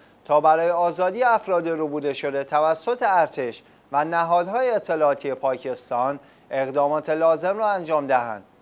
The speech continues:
آنها همچنین تاکید کردند این گونه اعتراض‌ها و تظاهرات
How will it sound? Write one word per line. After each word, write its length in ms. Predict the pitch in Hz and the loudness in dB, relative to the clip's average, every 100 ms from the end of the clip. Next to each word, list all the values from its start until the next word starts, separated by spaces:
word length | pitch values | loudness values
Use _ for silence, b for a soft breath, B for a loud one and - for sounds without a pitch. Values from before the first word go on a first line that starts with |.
| _ _ - _ | _ _ -20 _
آنها 380 | 131 131 131 135 | -2 0 0 0
همچنین 540 | 135 131 143 131 135 | 0 -4 -6 -6 -6
تاکید 460 | 135 127 - 135 - | 0 0 0 -10 -2
کردند 520 | 139 135 143 147 151 b b _ | 0 2 0 -2 -6 b b _
این 200 | 147 147 | -8 -6
گونه 240 | 139 147 | -6 -4
اعتراض‌ها 680 | 139 131 139 131 131 135 139 | -6 -4 -2 -2 -2 -2 0
و 100 | 139 | -2
تظاهرات 840 | 139 131 127 120 117 117 139 | -2 -4 -2 -4 0 2 2